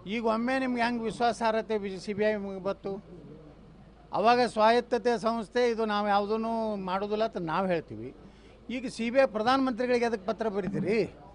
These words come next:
ನೀವೇ ಕ್ಯಾಬಿನೆಟ್ನಾಗ ಇಡ್ರಿ, ತನಿಖೆಗೆ ಅವಕ-, ಆ-, ಆದೇಶ ಕೊಡೋಕೆ ನಿಮಗೆ ಸಿ ಬಿ ಐದವ್ರಿಗೆ ರೆಕಮೆಂಡ್ ಮಾಡಿದ್ರೆ ಸಿ ಬಿ ಐದವ್ರು ಬಂದು ತನಿಖೆ ಮಾಡ್ತಾರೆ.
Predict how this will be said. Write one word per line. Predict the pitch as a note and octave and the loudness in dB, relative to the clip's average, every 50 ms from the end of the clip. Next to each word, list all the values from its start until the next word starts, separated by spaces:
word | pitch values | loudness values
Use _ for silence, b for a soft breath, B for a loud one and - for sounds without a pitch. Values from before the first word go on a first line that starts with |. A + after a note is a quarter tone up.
| - - - - - - - - - - - - | -20 -20 -20 -20 -20 -20 -20 -20 -20 -18 -12 -8
ನೀವೇ | C#3 D3+ F3+ A3 B3 C#4 C#4 | -4 -2 0 2 4 4 4
ಕ್ಯಾಬಿನೆಟ್ನಾಗ | - - A#3+ B3 A#3+ A#3 B3+ B3+ A3 A#3+ A#3+ A3+ | 4 6 6 6 6 4 2 2 2 2 2 2
ಇಡ್ರಿ, | G#3 G3+ F3 E3+ F3 A3 B3 C4 - - - - - - - - - - | 2 0 -2 -2 -6 -6 -6 -8 -12 -16 -20 -20 -20 -20 -20 -20 -10 -2
ತನಿಖೆಗೆ | - G3 G#3+ B3 A3+ C4+ C#4+ C#4 C4+ | 2 2 2 2 2 4 4 6 6
ಅವಕ-, | C4 A#3+ A#3 G3+ | 6 4 4 2
ಆ-, | A3 F#3+ F3 F#3 - | 2 2 2 2 2
ಆದೇಶ | F3+ F#3 G#3 A#3+ C4 A3+ | 4 4 4 4 4 2
ಕೊಡೋಕೆ | G3 - B3+ C4 C4+ B3+ | 2 2 4 4 4 2
ನಿಮಗೆ | A#3+ A#3+ B3 C4 D4 D4 C4+ | 2 0 0 2 4 4 2
ಸಿ | F#3+ G3+ A#3+ | 2 -2 -2
ಬಿ | A3+ B3+ | 4 6
ಐದವ್ರಿಗೆ | C4 C4+ B3+ B3 B3+ C4 B3+ B3+ B3 B3 A#3+ | 6 8 8 8 6 6 4 4 2 0 0
ರೆಕಮೆಂಡ್ | A#3 A3+ A3 G#3+ A3 B3 B3+ B3 | 0 -2 -4 -2 -2 -2 -2 0
ಮಾಡಿದ್ರೆ | A#3+ B3+ B3+ B3+ B3+ A#3+ | 0 0 2 2 0 0
ಸಿ | F3+ G#3 A3+ | 0 0 2
ಬಿ | A3+ | 4
ಐದವ್ರು | B3 B3+ B3+ B3+ A#3+ | 4 4 4 4 2
ಬಂದು | A#3+ C4 B3 G#3+ | 0 -2 -4 -4
ತನಿಖೆ | - - A3 G#3 G#3 B3+ | -4 -6 -4 -4 -4 -4
ಮಾಡ್ತಾರೆ. | B3 A#3+ A3+ F#3+ - - - - | -4 -4 -6 -8 -8 -8 -8 -8